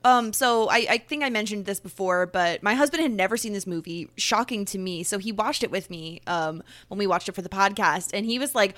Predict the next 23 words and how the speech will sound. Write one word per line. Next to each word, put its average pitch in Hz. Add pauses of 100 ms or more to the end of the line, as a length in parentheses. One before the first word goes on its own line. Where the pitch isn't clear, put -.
(140)
"Holy 370
crap, 262
like, 196
there's, 285
like, 247 (100)
a -
legitimate 220
all-star 190
cast 180
in 185
this 175
movie." 170 (360)
Um, 214 (220)
obviously, 262 (240)
first 226
top 214
billing, 175
top, 220
top, -
top 196
billing, 170
Robin 214
Williams, 165